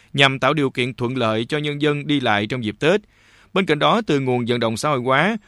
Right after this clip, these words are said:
bộ đội ta đã góp sức xây dựng ba mươi căn nhà cho người dân khó khăn về nhà ở,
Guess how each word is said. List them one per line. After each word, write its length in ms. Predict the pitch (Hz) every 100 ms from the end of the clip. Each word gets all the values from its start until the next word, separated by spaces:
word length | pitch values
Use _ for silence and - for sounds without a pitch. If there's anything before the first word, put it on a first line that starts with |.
| _ -
bộ 120 | 147
đội 140 | 135
ta 280 | 156 165 165
đã 320 | 131 110 123 160
góp 180 | 208 -
sức 240 | 240 247
xây 160 | - 165
dựng 300 | 110 117 160
ba 160 | 160
mươi 180 | 170 165
căn 180 | 170 160
nhà 280 | 131 113 104
cho 200 | 147 139
người 240 | 135 120 104
dân 240 | 135 131
khó 200 | - 170
khăn 260 | - 139 117
về 100 | 107
nhà 120 | 104
ở, 280 | 101 101